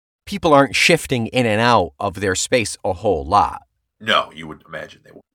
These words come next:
Speaker 1: You know, it's, it's 'cause that's, that's eating up all of your movement. It's, is it worth it? Like, if, why would you be going in and shifting out just five feet, especially since this thing has a reach already?
Speaker 2: Exactly.
Speaker 1: So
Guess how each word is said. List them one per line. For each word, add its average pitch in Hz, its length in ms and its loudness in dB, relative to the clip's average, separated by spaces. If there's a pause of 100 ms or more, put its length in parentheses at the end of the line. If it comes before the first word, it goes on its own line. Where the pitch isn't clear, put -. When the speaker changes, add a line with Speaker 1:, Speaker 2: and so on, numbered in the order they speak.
(680)
Speaker 1:
You 107 140 -4
know, 80 220 -4
it's, - 440 -6
it's 98 220 -6
'cause 123 240 -4
that's, - 360 0 (800)
that's - 200 0
eating 120 260 -4
up 104 140 -4
all 107 180 2
of 95 120 -2
your 95 120 -6
movement. 120 520 -2
It's, 92 260 -6
is 104 160 -6
it 82 100 -8
worth 127 300 -2
it? 120 220 2
Like, 92 340 -8 (640)
if, - 320 -12 (800)
why 131 300 4
would 135 220 0
you 127 80 -2
be 120 120 -4
going 117 360 0
in 117 180 0
and 98 100 -6
shifting - 440 -4
out 104 180 0
just - 240 -8
five 98 320 0
feet, 117 380 -8
especially 117 480 -4
since 104 280 -6
this 95 220 -6
thing 98 200 -6
has 98 280 -2
a 87 80 -6
reach 92 320 -6
already? 85 400 -2
Speaker 2:
Exactly. - 560 -10
Speaker 1:
So 107 240 -2